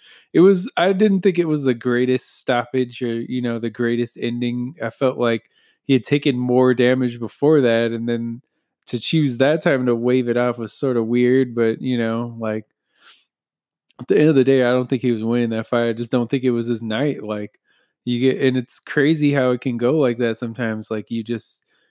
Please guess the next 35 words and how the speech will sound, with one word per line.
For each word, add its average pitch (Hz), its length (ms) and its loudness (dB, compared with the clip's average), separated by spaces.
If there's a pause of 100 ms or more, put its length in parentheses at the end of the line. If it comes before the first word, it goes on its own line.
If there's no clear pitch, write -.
(180)
you 123 180 -4
get 113 320 -2 (240)
caught 127 300 -2
in 123 140 -6
the 120 160 -4
ear, 131 380 0
and 117 260 -8 (100)
that's 120 300 0
it. 135 260 4
<laughs> - 20 -4
Like, 123 340 0 (400)
Tyson 143 340 0
Fury 170 240 4
made 151 220 2
the 147 60 -2
same 160 260 0
mistake, 185 400 2
but 135 120 4
it's 127 140 -2
easier 143 340 0
to 143 100 0
recover 139 420 -2
from 120 220 -8
a 117 40 -6
chin 156 320 -4
shot 117 380 -4
than 110 140 -8
a 110 80 -10
shot 120 320 -4
to 120 100 -4
the 107 140 -8 (100)
ear. 113 260 0
It's 107 140 -14
just, - 280 -10
uh, 107 300 -8